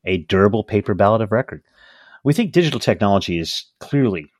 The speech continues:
necessary and required in, for many aspects of modern election administration, especially in the digital age.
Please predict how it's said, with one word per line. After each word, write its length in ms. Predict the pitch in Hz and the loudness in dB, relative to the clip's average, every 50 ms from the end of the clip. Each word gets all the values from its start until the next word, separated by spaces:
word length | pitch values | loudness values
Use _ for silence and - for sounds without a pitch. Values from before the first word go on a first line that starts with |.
| _ _ _ _ - | _ _ _ _ -10
necessary 720 | - 98 101 107 - - - - - 113 104 101 104 98 | -4 0 0 0 0 -2 -4 -4 0 2 2 2 2 0
and 80 | 92 | -2
required 480 | 85 80 - - - 92 90 87 85 80 | -6 -10 -6 -2 0 2 2 2 0 -4
in, 200 | 78 82 90 - _ _ | -8 -12 -16 -18 _ _
for 100 | 95 90 | -8 -6
many 340 | 92 104 127 131 131 113 | -2 0 0 2 2 2
aspects 640 | 95 92 92 - - - - 78 - - - - - 226 - | 0 0 -2 -4 -8 -10 -10 -14 -14 -14 -16 -18 -16 -12 -10
of 340 | 87 80 78 78 76 - - | -8 -8 -8 -10 -12 -12 -6
modern 320 | 85 82 90 85 82 82 | -2 0 0 0 -2 -4
election 360 | 80 80 85 85 - - 87 85 | -4 -4 -4 -4 -6 -8 -12 -12
administration, 800 | 80 78 - - - 85 82 80 - - 82 78 78 82 90 - | -10 -8 -8 -8 -6 -6 -6 -6 -8 -10 -10 -14 -16 -18 -20 -20
especially 440 | - - - 87 82 - - - 85 | -20 -16 -12 -12 -10 -10 -10 -12 -14
in 60 | 80 | -14
the 40 | 78 | -14
digital 360 | 87 85 - 85 80 82 87 | -14 -14 -14 -12 -10 -6 -6
age. 240 | 92 92 82 - - | -4 -4 -6 -8 -12